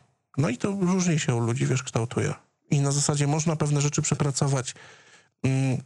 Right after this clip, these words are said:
to jest rzecz, którą, z którą ja na przykład pracuję, y, z, z wieloma moimi klientami. To znaczy, mm,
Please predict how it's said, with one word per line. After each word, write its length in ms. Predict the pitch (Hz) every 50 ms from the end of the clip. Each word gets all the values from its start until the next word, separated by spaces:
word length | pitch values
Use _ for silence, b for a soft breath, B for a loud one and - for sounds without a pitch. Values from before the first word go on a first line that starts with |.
| - - -
to 80 | - 147
jest 120 | 143 139
rzecz, 280 | 139 151 151 147 - -
którą, 240 | - - 143 127
z 100 | 131 -
którą 240 | - - 151 147 147
ja 100 | 147 147
na 100 | 143 147
przykład 300 | 143 - - 151 135 -
pracuję, 560 | - - 143 135 - - 147 143 143 139 139 139 135 131 131 127 135 135 135
y, 40 | 135
z, 140 | 139 - -
z 220 | 160 147 147 143
wieloma 260 | 143 147 147 143 147 143
moimi 240 | 139 139 139 139
klientami. 680 | - - 156 147 143 135 - 143 127 131 147 175 208 208 B B B B B B B B B B
To 100 | - 143
znaczy, 340 | 143 143 135 - 151 143 143 - _ _ _ _ _ _ -
mm, 260 | - 151 143 139 135